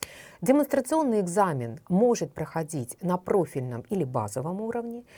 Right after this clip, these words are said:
и если базовый уровень — это соответствие исключительно федеральным государственным образовательным стандартам, то профильный уровень может проверяться, проходить по двум сценариям.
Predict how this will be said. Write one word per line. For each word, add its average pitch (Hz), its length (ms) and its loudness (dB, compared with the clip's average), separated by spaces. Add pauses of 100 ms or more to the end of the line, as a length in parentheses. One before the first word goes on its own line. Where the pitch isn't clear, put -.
(180)
и 240 60 6
если 240 400 2
базовый 180 720 2
уровень — 120 560 -2
это 208 180 0
соответствие 151 880 -4
исключительно 139 800 -6
федеральным 123 580 -4
государственным 113 720 -10
образовательным 123 720 -8
стандартам, 127 680 -10 (380)
то 247 100 8
профильный 240 720 2
уровень 294 400 -2 (200)
может 180 420 2
проверяться, 139 600 -4
проходить 139 540 -6
по 147 160 -8
двум 135 340 -6
сценариям. 160 680 -6